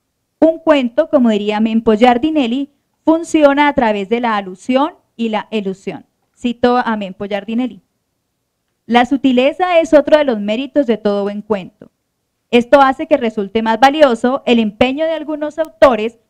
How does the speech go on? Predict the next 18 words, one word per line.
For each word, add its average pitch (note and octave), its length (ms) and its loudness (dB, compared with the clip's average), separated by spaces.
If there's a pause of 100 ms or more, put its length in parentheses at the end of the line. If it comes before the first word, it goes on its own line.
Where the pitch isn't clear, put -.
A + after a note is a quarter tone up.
por A#3 200 4
no G#3+ 180 -2
explicarlo G#3+ 640 -8
todo, - 360 -6 (460)
sin D#4 220 -2
que E4+ 120 -4
por E4 200 2
ello C4+ 240 0
se D4 80 -2
extravíen A3+ 640 -4
en B3+ 120 -2
el G3+ 140 -6
mar G3 200 -8
del A#3 140 -4
cripticismo A#3+ 760 -4
y B3 60 0
lo G#3 80 -6
obtruso. G3 440 -6